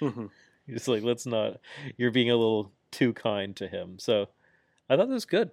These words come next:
Speaker 2: I thought
Speaker 1: Mm-hmm.
Speaker 2: that was cool. Um, I'm surprised that this isn't happening at the pay-per-view.
Speaker 1: Yeah, me too.
Speaker 2: And it's
Speaker 1: That's, like,
Speaker 2: happening
Speaker 1: the only down thing I have about this whole thing is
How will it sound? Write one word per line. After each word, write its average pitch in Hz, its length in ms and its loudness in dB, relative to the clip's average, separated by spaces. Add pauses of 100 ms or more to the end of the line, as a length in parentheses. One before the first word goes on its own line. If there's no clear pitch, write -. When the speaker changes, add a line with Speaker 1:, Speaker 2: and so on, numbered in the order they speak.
(160)
Speaker 2:
I 127 60 -4
thought 139 140 -4
Speaker 1:
Mm-hmm. 156 80 -4
Speaker 2:
that 135 120 8
was 143 120 2
cool. 147 480 -2
Um, 110 480 -4
I'm 110 120 -4
surprised 120 540 2
that 110 120 -14
this 104 180 -10
isn't 104 240 -8
happening 101 480 -6
at 90 140 -12
the - 60 -20
pay-per-view. 113 520 -8 (100)
Speaker 1:
Yeah, 143 180 0
me 123 140 -2
too. 101 240 -10
Speaker 2:
And 110 140 -4
it's 101 100 -8
Speaker 1:
That's, 131 120 -2
like, 107 80 4 (100)
Speaker 2:
happening 98 260 -8 (440)
Speaker 1:
the 113 120 -6
only 117 360 -2
down 104 260 -6
thing 101 200 -8
I 90 60 -14
have 104 200 -8
about 95 180 -16
this 92 140 -16
whole 101 120 -10
thing 101 220 -12
is 85 100 -18